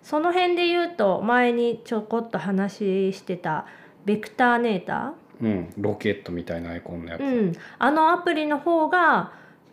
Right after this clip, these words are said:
Speaker 1: あの、点の数は少なく、その、シンプルに処理してくれる。
Speaker 2: ここが点のつもりっていう春菜の直感と合う？
Speaker 1: うん。
Speaker 2: っていう感じ？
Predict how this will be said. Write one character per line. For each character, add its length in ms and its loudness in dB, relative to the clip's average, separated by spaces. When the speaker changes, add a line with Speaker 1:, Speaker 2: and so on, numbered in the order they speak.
Speaker 1:
あ 140 -4
の、 160 -4
点 240 0
の 120 2
数 300 2
は 100 -4
少 280 -6
な 200 4
く、 360 0
そ 560 -12
の、 280 -4
シ 340 -2
ン 100 0
プ 160 -2
ル 100 4
に 320 -2
処 100 4
理 120 2
し 120 -14
て 140 -6
く 140 -6
れ 160 -4
る。 240 -6
Speaker 2:
こ 140 -4
こ 180 0
が 180 0
点 340 0
の 120 2
つ 180 -4
も 160 4
り 100 0
っ 40 -8
て 200 -8
い 260 0
う 60 -2
春 300 2
菜 140 2
の 80 2
直 220 -4
感 260 2
と 140 2
合 220 2
う？ 100 -4
Speaker 1:
う 320 -2
ん。 60 -2
Speaker 2:
っ 20 -6
て 100 0
い 160 2
う 60 -4
感 260 -8
じ？ 240 -8